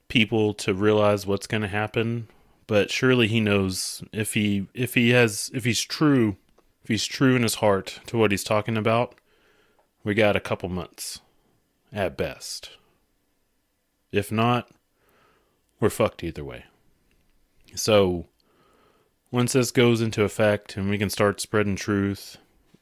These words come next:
we need to start doing that as quick as possible, because the time's gonna be limited and the government's gonna shut it down. You'll probably be tracked.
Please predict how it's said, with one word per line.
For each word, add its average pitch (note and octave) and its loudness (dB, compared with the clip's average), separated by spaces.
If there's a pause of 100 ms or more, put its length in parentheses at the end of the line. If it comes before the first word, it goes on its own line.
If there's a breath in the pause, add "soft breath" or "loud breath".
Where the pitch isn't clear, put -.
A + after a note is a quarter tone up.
(200)
we G2 -2
need F#2+ -2
to F2 -6
start G2 0
doing G#2 2
that G2 2
as F2+ -2
quick G#2 -2
as F#2 -4
possible, D2+ -8 (1040 soft breath)
because F#2+ 0
the G#2 -12
time's G#2+ 0
gonna A2 0
be A2 4
limited G#2 -2 (120)
and F#2+ -4
the F#2+ -2
government's G#2 2
gonna G2 -2
shut G2+ -2
it G2 -2
down. F2+ -4 (340)
You'll A2 -2
probably C3 4
be A2 -4
tracked. F#2 -4